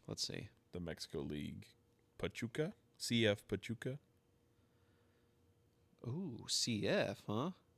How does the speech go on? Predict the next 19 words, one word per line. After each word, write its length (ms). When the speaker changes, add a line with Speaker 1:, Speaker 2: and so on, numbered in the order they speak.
Speaker 2:
Liga 680
M 140
X. 580
Speaker 1:
C 340
F. 240
Oh, 260
yeah, 280
you're 100
right. 280
C 280
F 180
Pachu-, 600
Pachusa? 840
Pachuca? 540
Speaker 2:
Pachuca. 580
Speaker 1:
Club 360
de 180
la 180
Football. 440